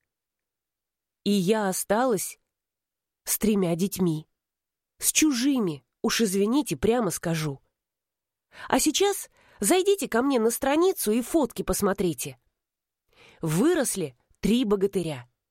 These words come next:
шестеро внуков у меня. А мужик с бородой рядом со мной — это мой второй муж. А на заднем плане наш дом и наш сад.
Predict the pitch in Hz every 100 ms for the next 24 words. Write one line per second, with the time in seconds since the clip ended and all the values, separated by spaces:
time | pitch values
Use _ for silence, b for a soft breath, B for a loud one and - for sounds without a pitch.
0 | - - - 254 302 - - 269 233 240
1 | 277 247 - 208 180 147 120 _ _ _
2 | _ B B B - 269 277 262 302 269
3 | 190 233 254 220 202 214 185 196 233 240
4 | 196 143 - _ _ _ 226 269 349 262
5 | 269 277 277 220 214 208 170 - - _
6 | _ _ _ _ B B - 240 240 233
7 | 269 233 247 269 311 269 180 196 190 165
8 | 170 151 131 _ _ _ _ - 220 214
9 | 214 - - 143 -